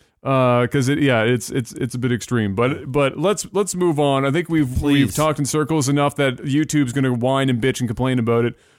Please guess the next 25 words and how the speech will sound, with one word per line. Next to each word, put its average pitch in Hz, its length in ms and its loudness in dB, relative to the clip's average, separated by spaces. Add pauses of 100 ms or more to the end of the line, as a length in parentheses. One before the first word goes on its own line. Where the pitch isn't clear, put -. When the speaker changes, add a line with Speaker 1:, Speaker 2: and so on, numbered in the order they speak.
(120)
Speaker 1:
So - 160 -6
let's, 139 320 0
uh, 135 380 2
let's 143 280 -6
move 143 220 0
on 139 200 0
to 131 60 -2
something 131 320 -2
else. 127 380 0 (440)
Uh, 139 580 0
similar, 175 680 2
but, 156 280 -2
uh, - 680 -10
kind 254 300 0
of 202 100 0
sort 156 320 0
of 117 120 -2
similar, 120 400 2
I 113 80 2
guess. 117 400 0
Uh, 131 420 0
Valve 202 640 0
announced 185 640 -2
some 151 220 -2
changes 196 760 -2